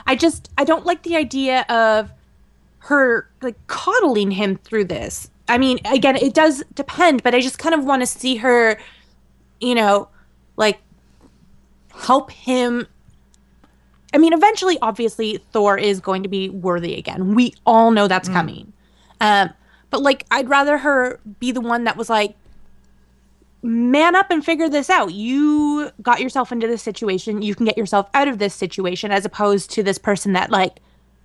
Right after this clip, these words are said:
Speaker 1: holds his hand. She, we know that she's not his mother.
Speaker 2: Right.
Speaker 1: So, like,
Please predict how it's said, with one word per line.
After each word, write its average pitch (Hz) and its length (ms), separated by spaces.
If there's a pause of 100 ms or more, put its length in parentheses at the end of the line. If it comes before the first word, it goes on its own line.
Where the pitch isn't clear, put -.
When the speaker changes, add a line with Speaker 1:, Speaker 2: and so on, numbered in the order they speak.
(120)
Speaker 1:
holds 240 300
his 220 120
hand. 247 440
She, - 460
we 254 220
know 247 520 (320)
that 202 200 (180)
she's 240 260
not 233 220
his 220 140
mother. - 360 (1000)
Speaker 2:
Right. 185 280
Speaker 1:
So, 226 220
like, 196 280